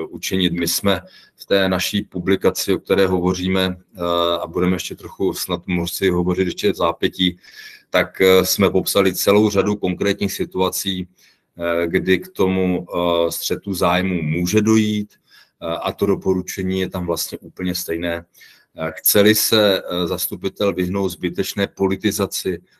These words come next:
eh, problému, že něco neučinil, co učinit měl, eh, tak je lépe, aby asi, ehm, toho oznamoval přeci jenom více, aby potom ty spory, eh, ne-, nevznikaly a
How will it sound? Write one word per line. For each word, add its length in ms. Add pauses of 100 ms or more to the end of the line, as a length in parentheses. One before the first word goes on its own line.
(240)
eh, 140
problému, 600
že 140
něco 340
neučinil, 640
co 160
učinit 460
měl, 460 (480)
eh, 40
tak 240
je 60
lépe, 400
aby 300
asi, 520 (100)
ehm, 400 (180)
toho 220
oznamoval 680 (360)
přeci 340
jenom 260
více, 520 (720)
aby 200
potom 280
ty 120
spory, 520
eh, 300
ne-, 280
nevznikaly 640
a 160